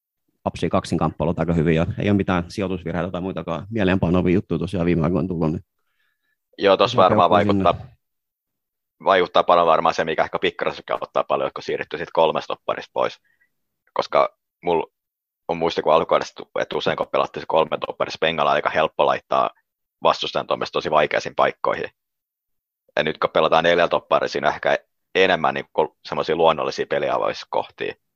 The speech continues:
Speaker 2: Tai vaikka ei olekaan, niin jos se roiskaa se ylös, niin siitä ei tule niin paha tilanne. Tai tuu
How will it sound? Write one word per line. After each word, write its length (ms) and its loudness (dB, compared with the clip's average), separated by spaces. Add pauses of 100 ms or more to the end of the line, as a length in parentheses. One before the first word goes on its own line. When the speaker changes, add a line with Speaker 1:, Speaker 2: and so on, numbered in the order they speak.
Speaker 2:
Tai 140 4
vaikka 280 2
ei 40 8
olekaan, 420 4
niin 80 2
jos 140 0
se 100 -2
roiskaa 380 0
se 300 -2 (400)
ylös, 340 0
niin 80 -8
siitä 240 -4
ei 60 0
tule 140 -6
niin 160 -2
paha 240 2
tilanne. 400 -4 (600)
Tai 200 0 (1200)
tuu 140 0